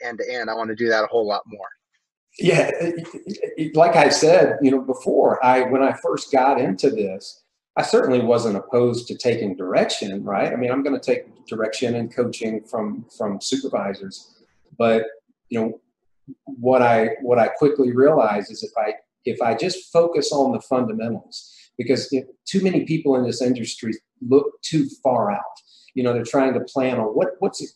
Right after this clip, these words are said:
Speaker 2: what, what is this relationship going to look like in three months and six months and nine and twelve? And, and I just,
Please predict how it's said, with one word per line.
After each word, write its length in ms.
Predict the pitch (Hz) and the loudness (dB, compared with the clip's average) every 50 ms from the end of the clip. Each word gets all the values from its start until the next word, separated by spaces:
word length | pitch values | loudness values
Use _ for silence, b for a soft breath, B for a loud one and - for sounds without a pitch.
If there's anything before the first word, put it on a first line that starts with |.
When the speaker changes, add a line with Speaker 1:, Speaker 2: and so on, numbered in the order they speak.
| _ _ | _ _
Speaker 2:
what, 140 | - 165 165 - | -8 -8 -8 -4
what 160 | - 190 185 | -4 -4 -4
is 140 | 180 160 - | -4 -6 -6
this 200 | 156 147 - - | -6 -8 -2 -2
relationship 680 | 139 135 135 127 127 - - 127 123 - - 139 139 - | 0 2 2 0 0 -2 -4 -4 -4 -4 -4 -4 -4 -4
going 180 | 123 123 120 113 | -4 -2 -2 -2
to 60 | 113 | -4
look 160 | 117 110 - | -4 -4 -4
like 140 | 110 101 - | -6 -6 -6
in 140 | 110 101 - | -8 -12 -14
three 280 | - - 120 131 123 120 | -14 -4 -2 0 0 0
months 280 | 110 104 101 - - | 0 -4 -6 -8 -10
and 80 | 104 98 | -12 -10
six 320 | - - - 117 - - | -6 -4 -4 -6 -4 -6
months 220 | 117 104 101 - 110 | -8 -8 -8 -8 -8
and 120 | 107 113 | -6 -4
nine 240 | 127 127 123 113 104 | -2 -2 -2 -2 -4
and 140 | 98 92 - | -4 -8 -10
twelve? 420 | - - 139 143 196 180 147 113 | -8 -4 -2 0 0 0 0 -2
And, 80 | 107 107 - - | -4 -6 -8 -12
and 100 | 113 110 - - | -14 -12 -10 -10
I 100 | 120 - - | -12 -8 -8
just, 400 | - - - - - - _ | -8 -8 -8 -10 -14 -18 _